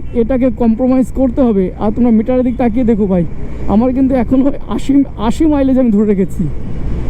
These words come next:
সিটিতে ভিড়ভাট্টার মধ্যেও আমার মাইলেজ আশি দেখাচ্ছে। আর আমি টোটাল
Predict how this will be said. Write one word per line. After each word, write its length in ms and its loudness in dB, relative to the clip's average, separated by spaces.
সিটিতে 600 0
ভিড়ভাট্টার 440 0
মধ্যেও 440 0
আমার 220 -2
মাইলেজ 420 0
আশি 220 0
দেখাচ্ছে। 520 -2
আর 140 2
আমি 220 2
টোটাল 420 0